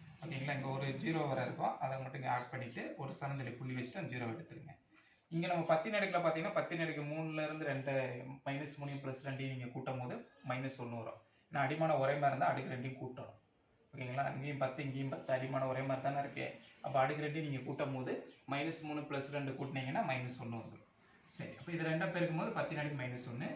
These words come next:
இங்க பெருக்கும் போது இந்த ஆன்சர் வரும். இப்ப இந்த இதுல இந்த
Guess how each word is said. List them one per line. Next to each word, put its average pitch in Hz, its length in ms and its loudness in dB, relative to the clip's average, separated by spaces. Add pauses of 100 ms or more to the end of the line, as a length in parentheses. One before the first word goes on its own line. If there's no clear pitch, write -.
(100)
இங்க 165 200 0
பெருக்கும் 160 340 0
போது - 120 -2
இந்த 135 120 -2
ஆன்சர் 131 280 -2
வரும். 113 240 -10 (960)
இப்ப 208 260 -4
இந்த 196 240 0
இதுல 202 200 0 (500)
இந்த 190 200 0